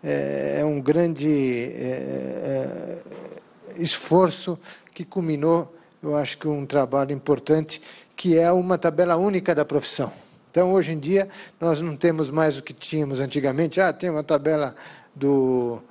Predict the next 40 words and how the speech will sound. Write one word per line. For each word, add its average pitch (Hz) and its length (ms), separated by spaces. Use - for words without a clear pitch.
I 143 120
A 131 80
B, 156 340
uma, 147 320
a 143 80
F 147 180
N 143 120
A 143 80
tem 135 240
outra, 151 560
a, 139 640
as 117 120
bea 135 300
tem 127 240
outra. 160 360
Hoje 170 200
nós 175 240
temos 175 260
uma 170 160
tabela 156 400
única 165 380
para 165 220
todas 160 420
as 151 400
entidades 147 680
e 151 40
para 156 220
todos 165 300
os 151 120
profissionais. 123 760
Isso 165 200
eu 160 120
acho 151 160
que - 80
já 135 100
é 160 40
um 151 100
avanço 147 420
muito 151 260
grande. 120 420